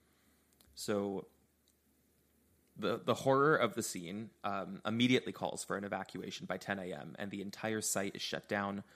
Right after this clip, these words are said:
permanently after fifty years of operation, and the people of Locust Grove sort of drastically changed their perspective on the town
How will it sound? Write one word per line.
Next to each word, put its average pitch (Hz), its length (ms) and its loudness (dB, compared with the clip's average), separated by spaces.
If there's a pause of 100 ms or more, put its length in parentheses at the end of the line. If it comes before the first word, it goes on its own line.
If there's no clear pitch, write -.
(300)
permanently - 720 2 (180)
after 98 220 0
fifty - 320 -2
years 101 280 0
of 90 80 -6
operation, - 600 -6
and 101 140 -8
the - 60 -8
people 101 460 -2
of 95 300 -2 (640)
Locust 101 400 2
Grove 92 340 -2
sort - 180 -2
of 92 120 -10 (180)
drastically 101 720 0
changed 85 500 -12
their 92 100 -4
perspective 92 760 -6
on 98 160 -2
the 98 80 -6
town 92 480 -6